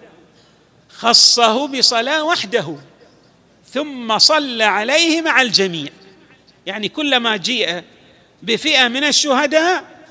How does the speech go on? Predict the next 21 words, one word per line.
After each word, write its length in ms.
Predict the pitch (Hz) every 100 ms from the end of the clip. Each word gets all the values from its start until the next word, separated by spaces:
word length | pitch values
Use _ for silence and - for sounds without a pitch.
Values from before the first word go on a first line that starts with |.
| - _ _
قرن 360 | - 311 277 240
الحمزة 800 | 214 196 - 294 254 160 170 170
معهم 560 | 247 302 311 330 359 - - - - _ -
وصلى 500 | 196 - 254 233 208
عليه 400 | 175 220 220 185
النبي 340 | 185 202 220
صلى 260 | - 170 175
الله 340 | 180 208 190
عليه 320 | 165 185 196
وآله 340 | 185 202 262 233
وإياهم، 580 | 147 185 156 156 208 - _ _ _ _ _ _ _ _
فله 440 | 196 214 262 254
خصيصة 720 | - 240 - 233 226 - 214 320 - - _ _ _ _ _ -
وحده 520 | 247 240 262 247 277
يصلي 380 | 254 269 262 254
عليه 340 | 247 254 247
النبي 300 | 247 247 233
صلى 260 | 247 220 220
الله 280 | 214 208
عليه 280 | 196 208 202
وآله، 340 | 208 208 208